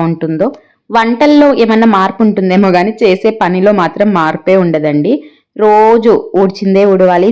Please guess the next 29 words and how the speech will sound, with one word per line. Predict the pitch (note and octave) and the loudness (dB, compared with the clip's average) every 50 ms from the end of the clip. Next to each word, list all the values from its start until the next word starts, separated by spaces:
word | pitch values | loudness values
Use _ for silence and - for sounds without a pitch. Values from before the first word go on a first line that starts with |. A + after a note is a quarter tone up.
| A#3 | -2
తుడిచిందే | A3+ F#3 F3 - - F3+ F3 F#3 G#3 G#3+ | -2 -4 -4 -4 -6 -4 -2 -2 -2 -2
తుడవాలి. | G#3 F#3 F3+ E3+ E3+ E3 D#3+ F3 G#3+ - _ _ - | -2 -4 -2 -2 -2 -2 -2 -4 -6 -8 _ _ 0
కొంచెం | C#4+ C4+ C4 C4+ C#4 C#4 C4+ | 2 2 2 2 2 2 2
టైమ్ | C4 A#3+ A#3+ A#3+ A#3+ A#3+ | 2 0 0 2 2 2
దొరుకుతుంది | A#3+ A#3+ A#3 A#3+ - A3 G#3+ G#3+ A3 A3 | 2 0 -2 -2 -2 -2 0 2 2 2
అనుకునే | G#3 G3+ G3+ G3 - G3+ G#3 G3+ G3 G3 | 0 0 -2 -4 -4 -2 -2 0 2 2
లోపు | G3+ G#3+ G#3 F4+ G4+ G4+ | 2 2 0 -2 -2 0
మళ్ళీ | F#4 C4 C4 C4 B3+ A#3 | 2 2 4 4 4 2
ఇంకొక | A3 - G3+ - G#3 - | 2 0 -2 -6 -4 -4
పని | G3+ F3+ F#3 F#3 | -2 -2 -2 -4
వచ్చి | F3+ - - - | -4 -6 -4 -4
పడుతుందన్నమాట. | E3 D#3+ D#3+ - C#3+ D#3+ D#3+ D3+ D3+ D3+ D3+ D3+ D3 D3 - - - - - _ _ _ _ _ _ _ | -4 -4 -4 -6 -6 -4 -2 -2 -2 0 -2 -2 -2 -4 -4 -6 -8 -8 -18 _ _ _ _ _ _ _
ఇది | C4 C4+ A3+ C#4 F4 F4 - | 0 2 2 2 0 0 -2
ప్రతిరోజు | A#3 A3+ G3+ A3 C4 C4+ C4+ C4 A#3 D#4 D#4 - | -4 -4 -2 0 0 2 2 2 2 0 0 0
ప్రతి | G#3+ F#3+ - B3 A#3+ A#3+ | -2 -2 0 0 2 2
ఇంట్లో | B3 A#3+ A#3+ C4+ C#4 D4+ D#4 - - G#3+ | 2 2 2 2 0 0 0 0 0 0
మనందరం | A3 A3 G#3 G3 G3 G3+ G3 A3 C4+ C#4+ D4 C4+ | 0 2 2 2 2 2 2 2 2 2 2 2
చేసే | G3 F3+ F#3 - G#3 G#3 G#3 | 0 -2 0 -2 -4 -2 -2
పనే, | F3+ D#3 D#3 E3+ A#3+ - - - _ _ _ _ _ _ _ | -2 -2 0 0 0 -2 -4 -8 _ _ _ _ _ _ _
కానీ | - C4 C4 D4+ F#4 F#4+ F#4+ - _ _ _ A3 A#3 | -2 0 0 2 0 0 -4 -8 _ _ _ -6 -6
యాక్సెప్ట్ | B3 A#3+ - - D4+ C#4+ D4 - C4 | -6 -6 -4 -4 -4 -4 -2 -2 -2
చేసి | A3+ A3 G#3+ D4+ D#4+ C#4+ C4+ | -2 0 0 -2 0 0 0
హ్యాపీగా | G#3+ G3 G3+ G3+ A3+ A3 A#3 B3 A#3 A3+ | -2 -2 -2 -2 -2 0 0 0 0 -2
చేసాము | G3 F#3+ G3 - G3 F3+ F3+ F3 E3+ E3 D#3+ | -2 -2 0 0 0 0 0 0 0 0 0
అంటే | E3+ F3 F3 C#4+ G4 - - - _ _ _ _ _ _ _ _ _ _ _ | -2 -2 -2 -4 -4 -4 -8 -16 _ _ _ _ _ _ _ _ _ _ _
హౌస్ | - C#4 C4 C#4 D4+ C4 C#4 C#4 | -2 0 0 0 0 0 0 0
వైఫ్స్ | C4 B3+ A#3+ - - A3 G3+ | 0 0 -2 0 0 2 4
నుండి | G3 G3 G3+ B3+ F#4+ G#4 - | 4 4 4 2 0 0 2
హోమ్ | C#4 C4 C#4 | 2 2 4